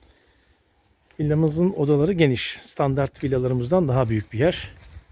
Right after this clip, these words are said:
Ee, özellikle de gurbetçi dostlarımız geniş odalı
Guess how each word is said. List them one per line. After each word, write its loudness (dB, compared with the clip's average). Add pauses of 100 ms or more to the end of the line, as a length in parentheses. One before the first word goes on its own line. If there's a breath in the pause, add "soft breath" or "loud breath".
(1080 soft breath)
Ee, -10 (440)
özellikle 0
de 2 (440 loud breath)
gurbetçi 0
dostlarımız -2 (840 soft breath)
geniş -2
odalı 2